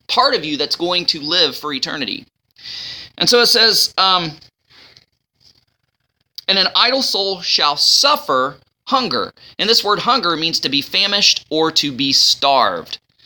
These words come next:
Moving on to verse sixteen. "He, or the one that keeps the commandment, keeps his own soul, but he that despises his ways shall die." Now,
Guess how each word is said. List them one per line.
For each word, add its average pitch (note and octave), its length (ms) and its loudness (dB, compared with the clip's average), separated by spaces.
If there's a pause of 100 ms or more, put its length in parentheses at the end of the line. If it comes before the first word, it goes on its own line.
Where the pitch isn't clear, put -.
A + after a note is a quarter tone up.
(440)
Moving G#3+ 260 0
on G#3 200 4
to E3 100 0
verse F3 260 2
sixteen. G#3 680 0 (960)
"He, A3+ 500 2
or F#3+ 180 2
the F3 120 0
one A3+ 320 0
that - 180 -2
keeps - 420 -2
the G3+ 120 -2
commandment, F3 840 0 (380)
keeps B3+ 420 2
his G3 280 2
own F3 260 0
soul, A#2+ 600 0 (580)
but D3+ 140 -2
he B3+ 320 4
that F#3+ 220 0
despises G#3 960 0
his C#3+ 240 -4
ways A2+ 640 -2 (220)
shall D#3+ 580 2
die." C3 580 -2 (840)
Now, G#3 440 0